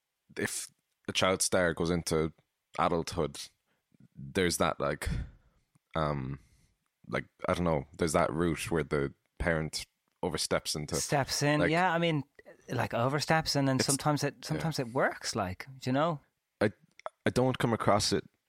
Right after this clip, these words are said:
Speaker 1: in terms of, like, what I would say, like, the more traditional music industry, maybe the one, like, that I'd consider myself or you in.
Speaker 2: Mm.
Speaker 1: But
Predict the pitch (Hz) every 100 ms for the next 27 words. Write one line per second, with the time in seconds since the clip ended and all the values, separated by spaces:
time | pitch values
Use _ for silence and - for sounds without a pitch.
0 | - 90 85 87 82 82 80 73 - -
1 | _ _ - - 92 - 90 85 78 -
2 | - _ _ _ _ 82 87 87 82 80
3 | - 87 80 - 98 95 95 92 92 101
4 | 98 - 107 - 101 87 85 82 82 80
5 | 76 76 76 - - _ _ _ _ _
6 | - 80 - _ - 82 - 80 - 80
7 | 71 - 76 - 69 78 76 - 71 -
8 | 143 120 117 113 117 - 78